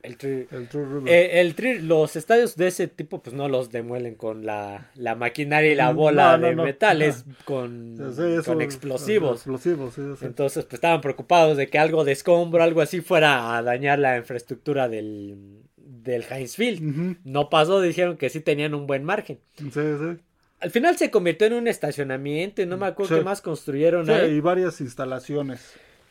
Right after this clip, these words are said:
Speaker 1: Y en la yarda, en el punto exacto donde Franco Harris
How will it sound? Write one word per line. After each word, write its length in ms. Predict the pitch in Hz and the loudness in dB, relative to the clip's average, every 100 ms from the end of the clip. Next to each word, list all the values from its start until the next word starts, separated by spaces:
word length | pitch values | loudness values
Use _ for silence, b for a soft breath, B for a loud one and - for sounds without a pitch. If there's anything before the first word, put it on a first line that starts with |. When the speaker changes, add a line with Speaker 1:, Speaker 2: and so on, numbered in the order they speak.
| _ | _
Speaker 1:
Y 360 | 220 302 247 - _ _ _ | 0 2 0 -6 _ _ _
en 240 | 170 185 180 | 0 2 4
la 100 | 175 | 2
yarda, 500 | 170 185 226 247 277 | 2 4 4 6 2
en 220 | 196 175 | 0 0
el 160 | 175 170 | -2 -2
punto 400 | - 247 262 254 | -4 -4 2 2
exacto 440 | - 220 226 247 | 4 0 0 0
donde 300 | 202 160 143 | 0 0 -2
Franco 520 | - 180 202 202 196 - | -2 -2 -2 -2 -4 0
Harris 680 | 180 180 185 185 180 - | 0 2 0 -2 -4 -10